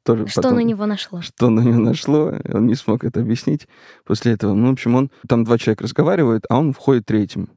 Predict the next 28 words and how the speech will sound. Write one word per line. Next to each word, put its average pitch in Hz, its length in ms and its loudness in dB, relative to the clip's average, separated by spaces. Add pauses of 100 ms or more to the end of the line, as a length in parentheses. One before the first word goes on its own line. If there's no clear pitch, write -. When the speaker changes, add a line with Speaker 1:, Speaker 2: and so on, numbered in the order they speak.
(160)
Speaker 1:
И 104 160 2
он 147 240 2
это 110 200 0
сделал 131 680 0
примерно 120 540 0 (120)
минуты 117 400 2
на 110 200 2
две 117 260 2
раньше, 110 580 -4
чем 110 240 -2
нужно 104 240 -4
было. 107 280 -8
Speaker 2:
<laughs> - 60 -20
Speaker 1:
То 349 320 2
есть 110 120 -2
мои 113 240 0
коллеги 143 420 -2
к - 100 -6
этому 113 280 0
были 123 180 2
не 110 140 -2
совсем 127 400 0
готовы, 135 340 2
они 113 160 2
просто 139 300 0
на 117 40 2
него 110 200 0
смотрят. 120 480 -2